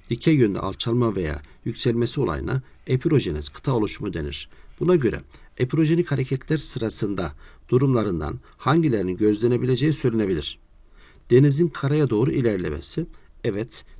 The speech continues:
deniz karaya doğru ilerleyebilir. Karalar eğer çökerse deniz karaya doğru ilerler. Buna transkresyon denir. Karalar üzerinde ortalama yükseltinin artması. Karalar üzerinde ortalama yükseltinin,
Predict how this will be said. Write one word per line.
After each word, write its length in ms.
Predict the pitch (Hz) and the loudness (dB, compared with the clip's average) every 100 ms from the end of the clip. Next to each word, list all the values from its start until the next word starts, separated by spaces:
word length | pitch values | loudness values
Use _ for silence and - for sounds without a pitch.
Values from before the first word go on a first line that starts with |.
| - | -2
deniz 240 | 127 139 | 0 0
karaya 340 | - 127 131 117 | -4 -2 -2 0
doğru 140 | 110 | -2
ilerleyebilir. 540 | 104 95 90 87 113 131 | -2 -2 -2 -2 -6 -6
Karalar 440 | 107 92 92 - - - - | -4 -4 -4 -8 -16 -14 -8
eğer 240 | 90 87 | -8 -6
çökerse 600 | - 95 85 - - 147 - - - | -8 -8 -8 -4 -2 -4 -6 -12 -4
deniz 220 | 110 - | -4 -4
karaya 320 | - 95 78 | -8 -6 -6
doğru 280 | - - - - - | -8 -8 -10 -16 -8
ilerler. 440 | 110 95 98 113 | -6 -4 -6 -8
Buna 120 | - | -10
transkresyon 720 | - 107 92 - - - - - | -8 -8 -8 -8 -10 -8 -10 -10
denir. 280 | - - - - - - | -10 -10 -16 -20 -20 -10
Karalar 340 | - 127 151 170 | 0 2 4 4
üzerinde 360 | 139 120 127 | 4 2 2
ortalama 500 | 123 123 - 135 139 | 2 0 0 0 2
yükseltinin 580 | 127 - 113 - 117 - - | 2 0 -2 0 -2 -2 -2
artması. 580 | 98 - 92 87 - 117 - - - - - - - - - - | -6 -4 -6 -6 -6 -8 -14 -20 -20 -20 -20 -20 -20 -20 -20 -8
Karalar 320 | 101 98 98 | -4 -2 -2
üzerinde 500 | 92 82 80 92 123 | -4 -4 -4 -6 -6
ortalama 520 | 120 107 - 98 98 | -6 -6 -6 -4 -4
yükseltinin, 560 | 90 - 78 - 80 | -4 -8 -8 -8 -10